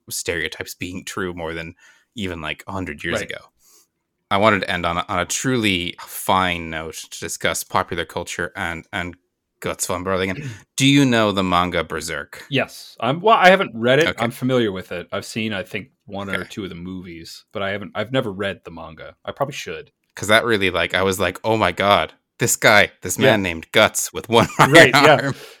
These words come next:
Speaker 2: Yeah. Uh, I gotta
Speaker 1: 'Cause most of that, I think, is very based on, like, Hundred Years' War kind of,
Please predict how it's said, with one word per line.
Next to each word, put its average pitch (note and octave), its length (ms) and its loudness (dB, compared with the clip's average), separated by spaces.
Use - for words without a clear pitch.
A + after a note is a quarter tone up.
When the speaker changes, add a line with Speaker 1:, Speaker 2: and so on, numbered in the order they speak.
Speaker 2:
Yeah. G#2 220 -2
Uh, A2+ 420 2
I B2+ 100 2
gotta D3 220 8
Speaker 1:
'Cause B2 160 6
most F#3 240 6
of B2 80 -8
that, G2 140 8
I F2+ 60 6
think, F2+ 160 0
is F2 300 -8
very F#2 240 4
based F2 300 -4
on, E2 100 -6
like, F2 180 -4
Hundred F#2+ 360 -4
Years' E2 180 -6
War F2 580 0
kind E2+ 220 -4
of, D#2 320 -12